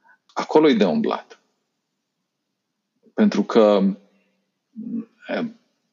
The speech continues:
este evident că s-, că i-,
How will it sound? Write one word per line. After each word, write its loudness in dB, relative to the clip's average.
este 2
evident 2
că 2
s-, -2
că 2
i-, -2